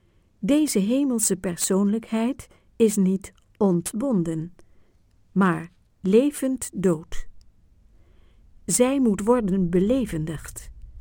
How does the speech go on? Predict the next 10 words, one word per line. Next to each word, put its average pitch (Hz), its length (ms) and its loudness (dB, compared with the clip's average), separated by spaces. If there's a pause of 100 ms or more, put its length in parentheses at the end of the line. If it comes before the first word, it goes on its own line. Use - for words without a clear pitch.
(500)
En 208 180 6
zodra 214 520 4
zij 180 260 2
belevendigd 175 840 0
is, - 500 -4 (520)
moet 277 220 2
de 202 80 6
menselijke 240 680 0
centrale 233 720 -2
geest 202 600 -4